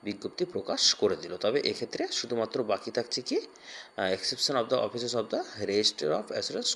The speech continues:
Kolkata and the, আহ, Collector of Stamp Revenue Kolkata, এই দুটো অফিস ছাড়া বাকি রাজ্যের সমস্ত অফিস কিন্তু বিশ্বকর্মা উপল-, ও পূজা উপলক্ষে সতেরোই সেপ্টেম্বর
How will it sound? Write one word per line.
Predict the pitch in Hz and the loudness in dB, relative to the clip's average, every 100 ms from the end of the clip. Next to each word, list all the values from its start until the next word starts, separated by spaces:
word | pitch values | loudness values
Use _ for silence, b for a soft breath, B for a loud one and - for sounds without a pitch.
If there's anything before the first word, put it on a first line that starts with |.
| - | 0
Kolkata | 101 120 - | -2 -2 -4
and | 123 | -4
the, | 277 427 B B B B B - | -4 -6 B B B B B -2
আহ, | 101 98 - | 2 2 4
Collector | 98 104 117 190 | 2 2 2 0
of | - - | 0 0
Stamp | - 123 113 | 0 2 2
Revenue | 107 95 185 254 | 0 -2 -4 -4
Kolkata, | 101 90 80 - - | -6 -6 -8 -8 -6
এই | - 113 | -2 -2
দুটো | 117 135 | 0 4
অফিস | 113 104 - | 4 4 0
ছাড়া | 95 | 2
বাকি | 90 98 - | 0 -2 -2
রাজ্যের | 104 95 - | -2 -2 -4
সমস্ত | 104 101 - | -4 -4 -2
অফিস | 101 95 - | -2 0 -2
কিন্তু | - 101 - 349 B B B B | -2 -4 -4 -6 B B B B
বিশ্বকর্মা | - 107 - 135 131 127 | -4 2 2 4 4 2
উপল-, | 113 110 - | 2 0 0
ও | 101 92 | 0 0
পূজা | 113 107 | 2 6
উপলক্ষে | 104 104 104 - 202 | 4 4 -2 -2 -4
সতেরোই | - 104 107 120 | -4 -2 0 0
সেপ্টেম্বর | 101 92 95 101 | 0 -4 -4 -2